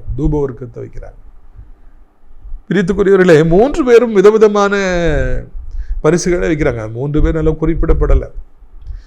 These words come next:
ஆனால் அவங்க ப-, பரிசுகளை கொடுக்குறாங்க, ஆண்டவருக்கு கிஃப்ட் கொடுக்குறாங்க. கடவுளுக்கு ஒரு கிஃப்டை மனிதனால் கொடுக்க முடியுமா அப்படிங்கிற ஒரு கேள்விக்கு பதில் கிடைக்கின்றது. நிச்சயமாய் கொடுக்க முடியும், கொடுக்குறாங்க.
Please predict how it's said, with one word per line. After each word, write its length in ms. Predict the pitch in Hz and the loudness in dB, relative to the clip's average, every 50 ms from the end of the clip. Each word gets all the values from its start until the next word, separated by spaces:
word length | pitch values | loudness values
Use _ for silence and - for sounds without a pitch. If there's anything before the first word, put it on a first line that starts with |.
| - - - | -20 -20 -16
ஆனால் 300 | - 135 135 143 147 147 | -10 -8 -6 -4 -2 -2
அவங்க 280 | 143 127 120 127 123 117 | -2 -4 -4 -6 -10 -10
ப-, 180 | 107 110 - - - - - | -12 -14 -14 -14 -14 -12 -6
பரிசுகளை 600 | - 131 139 165 190 170 - 190 180 175 175 175 | -4 0 2 2 2 2 0 -2 -4 -2 -4 -4
கொடுக்குறாங்க, 560 | 160 - 156 160 160 147 143 135 120 113 107 | -6 -4 -4 -4 -4 -2 -4 -4 -4 -6 -6
ஆண்டவருக்கு 600 | 110 123 147 156 160 160 156 151 151 139 151 143 | -6 -4 -2 0 0 0 0 -2 -6 -6 -8 -10
கிஃப்ட் 300 | 123 127 139 135 - - | -8 -8 -10 -10 -8 -10
கொடுக்குறாங்க. 460 | 170 143 135 127 110 - 113 110 110 - - - - - - - - - - - - - - - - _ _ _ _ - - - | -8 -8 -8 -10 -10 -10 -6 -4 -4 -4 -2 0 0 0 2 0 -2 -4 -6 -12 -20 -20 -20 -20 -20 _ _ _ _ -20 -20 -8
கடவுளுக்கு 680 | - - 151 160 208 233 240 247 247 247 - 247 262 254 | -2 0 2 6 6 6 8 8 6 4 2 2 0 2
ஒரு 160 | 240 226 226 | 4 4 2
கிஃப்டை 380 | 185 190 202 - - 233 226 | 2 0 -2 2 2 2 2
மனிதனால் 400 | 202 185 185 196 190 190 196 185 | 2 -2 -2 0 0 0 0 0
கொடுக்க 240 | - 170 180 175 175 | 0 0 0 0 -2
முடியுமா 560 | 170 151 151 156 160 156 143 139 120 104 - - - - - - - - - - - - - - - - - - - - | -4 -4 -2 -2 -2 -2 -2 -2 -2 -2 -2 -4 -6 -8 -12 -8 -8 -8 -8 -8 -12 -8 -8 -6 -6 -6 -6 -8 -6 -6
அப்படிங்கிற 340 | - - 135 156 156 156 156 | -4 -2 -2 0 0 0 0
ஒரு 120 | 151 147 | 0 0
கேள்விக்கு 440 | - - 147 143 143 143 135 131 - | 0 0 -2 -2 -2 -2 -2 0 2
பதில் 280 | - 135 127 135 135 | 2 2 2 0 -4
கிடைக்கின்றது. 400 | 123 117 117 113 - 113 113 110 | -6 -8 -10 -10 -12 -14 -16 -14
நிச்சயமாய் 500 | 107 113 117 - - 135 127 127 127 127 | -14 -14 -12 -10 -10 -10 -10 -10 -12 -12
கொடுக்க 280 | - 127 120 117 - 120 | -10 -12 -12 -10 -10 -8
முடியும், 340 | 113 - - 107 104 110 - - - - - - - - - - - - - - - - | -4 -4 -4 -4 -6 -16 -18 -18 -16 -16 -16 -18 -20 -20 -16 -10 -10 -10 -10 -12 -18 -8
கொடுக்குறாங்க. 440 | - - 165 160 147 127 107 92 78 | -4 -2 -2 0 0 -2 -2 -4 -6